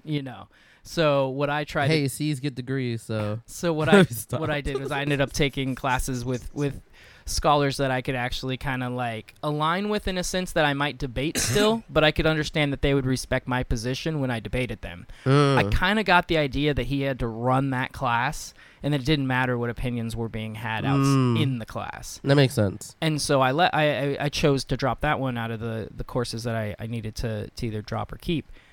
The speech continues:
Speaker 1: And, uh, now looking back on it, I'm like, I can, I can definitely through twenty twenty, hearing this,
Speaker 2: Mm-hmm.
Speaker 1: quantify some of that first lecture as being a tinged racist. Like, it really felt like he was trying to make this opinion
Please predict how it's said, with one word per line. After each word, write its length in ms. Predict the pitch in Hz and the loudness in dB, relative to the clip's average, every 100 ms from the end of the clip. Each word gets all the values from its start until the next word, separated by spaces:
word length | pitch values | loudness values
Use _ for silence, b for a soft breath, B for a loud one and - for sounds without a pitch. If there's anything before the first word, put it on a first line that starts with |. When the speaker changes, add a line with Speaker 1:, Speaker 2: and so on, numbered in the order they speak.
| b b | b b
Speaker 1:
And, 460 | 143 143 139 135 139 | -2 0 0 0 0
uh, 300 | 135 131 127 | 0 0 0
now 320 | 147 160 165 | 2 4 4
looking 320 | 156 156 135 | 4 2 0
back 280 | 131 165 - | 2 2 2
on 200 | 127 120 | -2 -2
it, 140 | 117 - | -6 -4
I'm 180 | 131 | -4
like, 280 | 131 127 123 127 | -2 -2 -4 -6
I 120 | 139 | -4
can, 260 | 151 143 - | -2 -4 -4
I 160 | 139 143 | -6 -6
can 480 | - 139 135 131 | -6 -6 -8 -10
definitely 560 | 131 160 - 156 143 143 | -2 -2 0 -4 -2 -4
through 180 | 139 135 | -4 -2
twenty 320 | - 147 127 | 0 0 0
twenty, 480 | - 160 147 120 117 b | 0 2 2 0 -4 b
hearing 400 | - 151 139 120 | -2 2 2 2
this, 320 | 135 139 117 - | 2 2 0 -4
Speaker 2:
Mm-hmm. 220 | 117 104 | -10 -6
Speaker 1:
quantify 600 | - 165 151 - 135 127 | 4 6 6 4 4 4
some 220 | - 147 | 2 2
of 80 | 131 | 4
that 320 | 139 123 - | 2 0 -4
first 360 | - 143 127 - | 2 2 2 -2
lecture 680 | 135 139 - - 101 73 - B B B B B | -2 -2 -2 -4 -8 -12 -16 B B B B B
as 220 | 143 156 | 0 2
being 340 | 127 139 160 202 | 0 0 0 0
a 60 | |
tinged 320 | - 135 127 127 | -2 -2 -2 -2
racist. 520 | 151 156 - 80 - | -2 -2 -4 -10 -8
Like, 160 | 131 131 | -6 -4
it 80 | - | 2
really 360 | 156 170 175 | 6 8 6
felt 260 | 165 160 147 | 6 6 6
like 140 | 139 - | 2 0
he 140 | 147 | 0
was 160 | 131 - | -2 -6
trying 640 | - 156 147 147 147 147 | -10 -8 -6 -6 -8 -10
to 120 | 156 | -12
make 320 | 139 135 - | -12 -12 -12
this 160 | 139 - | -14 -14
opinion 720 | 120 - 151 143 135 123 | -6 -4 -4 -8 -10 -10